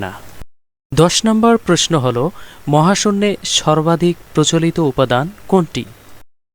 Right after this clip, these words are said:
সঠিক উত্তর হল হাইড্রোজেন উপাদান। আপনি কয়টি প্রশ্নের উত্তর জানতেন? কমেন্টে লিখে জানাতে ভুলবেন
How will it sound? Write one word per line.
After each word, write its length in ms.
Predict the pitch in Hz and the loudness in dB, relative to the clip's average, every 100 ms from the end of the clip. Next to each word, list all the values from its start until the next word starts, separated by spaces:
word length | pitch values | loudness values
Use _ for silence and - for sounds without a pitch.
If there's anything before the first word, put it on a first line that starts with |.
| _ _ _ _ _ - _ - - _ - _ - - _ - _ - - _ - - - - | _ _ _ _ _ -14 _ -16 -16 _ -14 _ -16 -16 _ -16 _ -14 -14 _ -12 -4 0 2
সঠিক 300 | 285 220 202 185 | 4 4 4 2
উত্তর 220 | - 175 135 | 2 2 4
হল 140 | 135 151 220 - - - | 4 2 0 -10 -10 0
হাইড্রোজেন 760 | 147 190 175 196 202 190 208 208 | 4 4 4 4 4 4 2 2
উপাদান। 440 | 151 131 131 113 107 - - - - 160 | -2 2 2 0 -4 -10 -18 -18 -2 0
আপনি 180 | 160 190 | 2 0
কয়টি 320 | 185 165 196 196 | 2 2 0 -2
প্রশ্নের 380 | 196 180 - 170 | 0 0 2 0
উত্তর 200 | 151 - 143 | 2 0 0
জানতেন? 320 | 143 117 120 98 110 - - | 0 -2 -4 -8 -12 -6 -2
কমেন্টে 380 | 151 175 170 175 | 0 0 2 0
লিখে 280 | 147 - 147 | 0 2 2
জানাতে 300 | 139 127 151 175 190 - | 2 0 0 -2 -4 -2
ভুলবেন 360 | 131 147 135 | 0 2 0